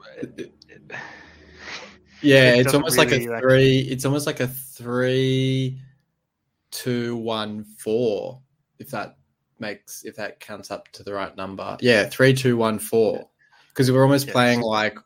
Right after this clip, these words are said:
Speaker 1: Walsh and Doherty in the midfield, Honeyman
Speaker 2: Hmm.
Speaker 1: slightly advanced of them,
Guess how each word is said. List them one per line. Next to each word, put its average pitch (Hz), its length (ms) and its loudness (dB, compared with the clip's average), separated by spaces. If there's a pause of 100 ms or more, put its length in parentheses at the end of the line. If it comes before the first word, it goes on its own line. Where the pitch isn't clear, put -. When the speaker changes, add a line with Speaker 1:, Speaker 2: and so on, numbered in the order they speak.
Speaker 1:
Walsh 127 480 2
and 123 180 -2
Doherty 117 720 -2
in 110 160 -4
the 104 60 -6
midfield, 104 580 -4
Honeyman 117 460 -2
Speaker 2:
Hmm. 107 40 -4
Speaker 1:
slightly 104 400 -2
advanced 104 440 -6
of 98 100 -14
them, 104 400 -4